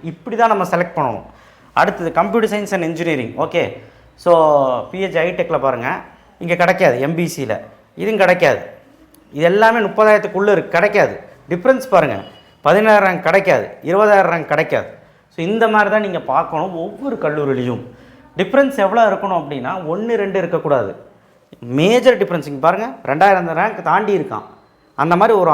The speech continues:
ஆயிரம் பேராவது, ஐந்நூறு பேராவது, ஐந்நூறு பேர் at least, ஆயிரம் பேராவது தாண்டி இருந்தா தான் அது உறுதி. ரெண்டாயிரம் பேர் தாண்டி இருந்தா உறுதியோ உறுதி. இப்போ அப்படி பார்க்கும்போது வேற காலேஜ்லையும் பார்த்துடலாம், உங்களுக்கு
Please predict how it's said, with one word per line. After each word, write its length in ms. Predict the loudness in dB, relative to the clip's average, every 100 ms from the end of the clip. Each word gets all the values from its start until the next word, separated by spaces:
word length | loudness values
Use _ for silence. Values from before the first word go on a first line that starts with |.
| 4
ஆயிரம் 300 | 4 2 0
பேராவது, 340 | 0 0 0 -2
ஐந்நூறு 320 | -2 -2 -2
பேராவது, 320 | -2 -2 -2
ஐந்நூறு 400 | -4 -4 -2 0
பேர் 160 | 0 0
at 100 | -2 -6
least, 180 | -8 0
ஆயிரம் 460 | 4 4 4 0
பேராவது 300 | -2 -2 -2 -2
தாண்டி 260 | -2 -2
இருந்தா 200 | -4 -4
தான் 160 | -4 -6
அது 120 | -6
உறுதி. 240 | -6 -6 -10 -12 -20 -20 -6 0
ரெண்டாயிரம் 460 | 4 6 6 6
பேர் 200 | 4 4
தாண்டி 160 | 2 0
இருந்தா 180 | -2 -4 -4 -4
உறுதியோ 340 | -4 0 0 2
உறுதி. 240 | -2 -2 -4 -8 -20 _ _ _ _ _ -2
இப்போ 120 | 4
அப்படி 320 | 4 4 0
பார்க்கும்போது 500 | 2 2 2 -2 0 2
வேற 180 | 2 2
காலேஜ்லையும் 500 | 2 0 -2 -2 0
பார்த்துடலாம், 360 | 2 0 -2 -4
உங்களுக்கு 280 | -6 -6